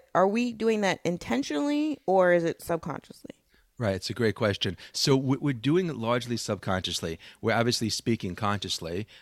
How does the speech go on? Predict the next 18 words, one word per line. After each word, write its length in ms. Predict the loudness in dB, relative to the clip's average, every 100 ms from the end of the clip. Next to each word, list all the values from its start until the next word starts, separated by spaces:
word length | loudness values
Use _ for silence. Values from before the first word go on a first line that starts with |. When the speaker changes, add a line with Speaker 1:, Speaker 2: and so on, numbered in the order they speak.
| _ -4
Speaker 2:
uh, 480 | 0 2 2 0 -2 -8
but 420 | 0 2 2 -2 -16 -16 -14
we 320 | -4 0 2
are 160 | 0 0
unaware 920 | -2 0 -2 -2 0 2 2 0 -4 _ _ _ _
of 600 | -2 0 0 0 -2 -6 -12
the 100 | -12
fact 400 | -6 -4 -4 -4
that 220 | -8 -6 -8
a 60 |
lot 460 | -8 -6 -2 -2 -4 -2
of 480 | 0 2 0 -4 _
what 200 | -6 -4
we 140 | -4 -6
mean 440 | -2 -2 0 -2
to 120 | -4
say, 580 | -6 -4 -2 -2 -4 -10 -16 -20 -20 _
um, 400 | -2 2 2 -2